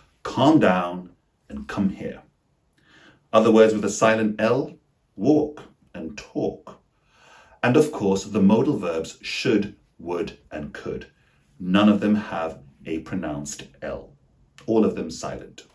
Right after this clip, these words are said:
The third word in my list is the word realize.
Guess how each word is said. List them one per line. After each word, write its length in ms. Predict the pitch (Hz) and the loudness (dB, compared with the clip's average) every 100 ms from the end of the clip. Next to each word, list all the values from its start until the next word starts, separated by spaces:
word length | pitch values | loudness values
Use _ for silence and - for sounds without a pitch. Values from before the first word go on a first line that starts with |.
| _ _ _ _ _ _ - | _ _ _ _ _ _ -4
The 120 | 101 | -2
third 340 | - - - | 4 4 4
word 180 | 95 76 | -2 -4
in 100 | 78 | -6
my 100 | 80 | -8
list 400 | - 156 - - _ _ | -4 -4 -6 -12 _ _
is 120 | 156 151 | -6 -2
the 120 | 160 | -2
word 400 | 160 151 - - _ | -2 -4 -6 -12 _
realize. 760 | - 95 101 - - - - | -6 0 0 0 -6 -16 -18